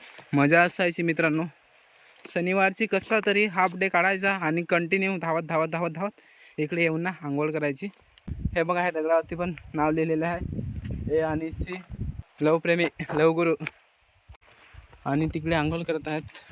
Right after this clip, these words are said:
हे बघा इथे मित्रपरिवार. इयत्ता चौथीमध्ये असताना आमच्या सरांनी चक्क आमच्या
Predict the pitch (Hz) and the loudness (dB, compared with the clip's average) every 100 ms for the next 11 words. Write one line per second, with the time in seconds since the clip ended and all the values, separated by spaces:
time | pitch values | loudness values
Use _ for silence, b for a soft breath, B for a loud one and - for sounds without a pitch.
0 | - - - - - - - - - - | -14 -14 -14 -12 -10 -8 -8 -8 -6 -4
1 | - - 139 135 131 127 143 139 135 127 | -2 2 4 6 6 4 -2 -4 -4 -6
2 | 131 135 139 - - - - - - - | -4 -4 -4 -8 -14 -14 -12 -14 -18 -20
3 | - - - 139 143 151 170 165 147 170 | -20 -20 -10 2 4 4 2 4 2 2
4 | 165 160 165 147 - 156 143 143 - 123 | -2 0 -2 -2 0 0 0 -6 -12 -12
5 | 123 151 156 156 139 139 147 175 - - | -4 -2 0 0 0 0 -2 -6 -14 -20
6 | - - - - 143 - - 165 139 139 | -14 -10 -10 -6 -6 -4 2 2 2 0
7 | 151 | -2